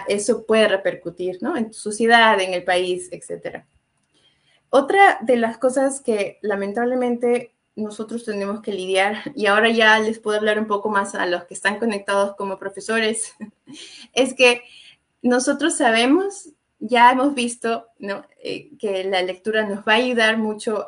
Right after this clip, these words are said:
a conexiones, eh, cerebrales, nos van a hacer más ágiles mentalmente,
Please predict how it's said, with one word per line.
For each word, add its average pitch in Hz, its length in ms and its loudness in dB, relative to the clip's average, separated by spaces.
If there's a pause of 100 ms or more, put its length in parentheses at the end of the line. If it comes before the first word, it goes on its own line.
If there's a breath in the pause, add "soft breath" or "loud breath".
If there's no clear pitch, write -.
a 180 140 -8
conexiones, 185 720 -8 (460 loud breath)
eh, - 100 -14
cerebrales, 180 420 -6
nos 190 80 -4
van 220 200 2
a 220 40 -4
hacer - 180 -4
más 240 220 -2
ágiles 254 420 0
mentalmente, 202 760 -2